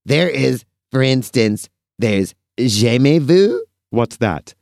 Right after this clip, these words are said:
Speaker 1: It's when you don't remember something you should remember.
Speaker 2: And how would you explain that?
Speaker 1: Well, you're like, you know, like, you, you decide you're gonna make breakfast one day, and then you look at your eggs, and you're like, "I don't know how to cook anything with eggs anymore."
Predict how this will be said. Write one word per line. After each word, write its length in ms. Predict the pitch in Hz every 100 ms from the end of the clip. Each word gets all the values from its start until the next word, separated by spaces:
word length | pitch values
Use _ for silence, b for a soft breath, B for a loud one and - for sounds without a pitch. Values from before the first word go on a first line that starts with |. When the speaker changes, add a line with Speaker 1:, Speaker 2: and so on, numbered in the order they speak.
| _ -
Speaker 1:
It's 220 | 185 196
when 160 | 208
you 120 | 196 190
don't 280 | 196 196
remember 400 | 175 185 190 185
something 400 | 175 185 165 175
you 100 | 160
should 240 | 143 523 554
remember. 560 | 440 117 95 92 95 98 _ _ _ _ _ _ -
Speaker 2:
And 280 | 95 95 90 -
how 200 | 107 127
would 120 | 120
you 60 | 107
explain 400 | - - 104 90
that? 180 | 87 -
Speaker 1:
Well, 100 | 139
you're 100 | 202
like, 200 | 208 -
you 120 | 143
know, 240 | 139 147
like, 280 | 156 143 139
you, 120 | 139 143 _ _ -
you 100 | 151
decide 380 | 147 180 180 175
you're 100 | 165
gonna 360 | 175 175 165 - -
make 280 | 123 151 - _
breakfast 500 | 151 165 - 160 -
one 220 | 143 143
day, 420 | 139 139 135 127 -
and 200 | 131 139
then 280 | 143 143 107
you 340 | - 127 151 147
look 180 | 151 165
at 100 | 156
your 160 | 156 -
eggs, 420 | 147 175 135 127
and 200 | - 139
you're 140 | 135 131
like, 380 | 127 120 120 _ _ _
"I 60 | 427
don't 200 | 453 453
know 160 | 415
how 80 | 403
to 40 | 427
cook 240 | - 185
anything 400 | 180 170 147 160
with 180 | 147 143
eggs 280 | 147 143 120
anymore." 500 | 101 95 92 92